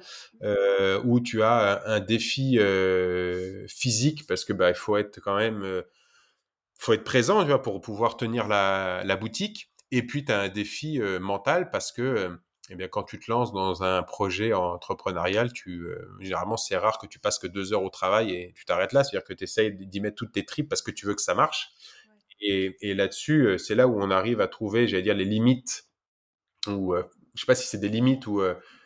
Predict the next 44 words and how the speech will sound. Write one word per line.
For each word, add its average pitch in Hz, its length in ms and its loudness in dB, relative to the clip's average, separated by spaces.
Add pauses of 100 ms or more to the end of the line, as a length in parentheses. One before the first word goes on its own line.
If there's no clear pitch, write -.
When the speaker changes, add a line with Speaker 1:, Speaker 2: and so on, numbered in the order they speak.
(120)
Speaker 1:
du 98 160 -10
corps 110 220 4
humain, 127 260 4
mais 101 380 0
sur, 98 460 -2
euh, 95 380 4 (880)
sur - 180 -8
ses - 180 -8
priorités. 120 640 -2 (480)
Euh, 90 600 -4 (140)
vingt-quatre 120 500 0
heures 117 60 4
dans 107 60 2
une 101 180 -2
journée, 104 260 -2
ça 110 140 -6
ne 95 100 -4
fait 95 220 -4
que 117 100 0
vingt-quatre 104 440 2
heures. 123 220 4 (200)
On 98 80 -4
ne 87 40 -4
peut 87 140 -2
pas 117 120 4 (180)
tirer 104 160 4
dessus 113 420 -4
pour 90 120 -6
que - 60 -14
ça 95 100 0
fasse 92 200 0
vingt-six 101 420 0
heures. 113 160 0
Ça - 120 -6
ne 90 100 -4
fera - 180 -2
que - 160 0
vingt-quatre 104 440 2
heures 107 220 2 (120)
et 98 60 -10
ça - 120 -10
sera - 180 -4
comme 90 160 -4
ça. - 280 -12